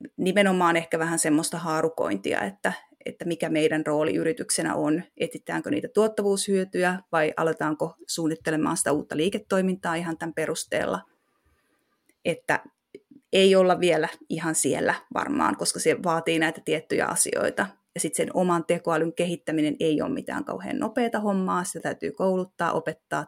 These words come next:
testata, ylipäätään syöttää dataa.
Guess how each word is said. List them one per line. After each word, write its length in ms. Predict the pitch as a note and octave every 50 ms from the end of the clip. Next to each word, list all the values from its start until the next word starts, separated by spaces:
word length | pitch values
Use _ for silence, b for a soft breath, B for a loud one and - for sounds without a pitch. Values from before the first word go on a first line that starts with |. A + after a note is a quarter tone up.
| _ -
testata, 500 | C#3+ D3 - - - - - - - F#3 - _ _ _ _ _ _ _ _ _ _ -
ylipäätään 540 | - E3+ E3 E3 - E3 D#3+ D#3 - D#3+ D#3+
syöttää 440 | - - D#3 D#3 - - - D3+ D3 F3+ -
dataa. 720 | E3 E3 - _ - - - - - - G3 - _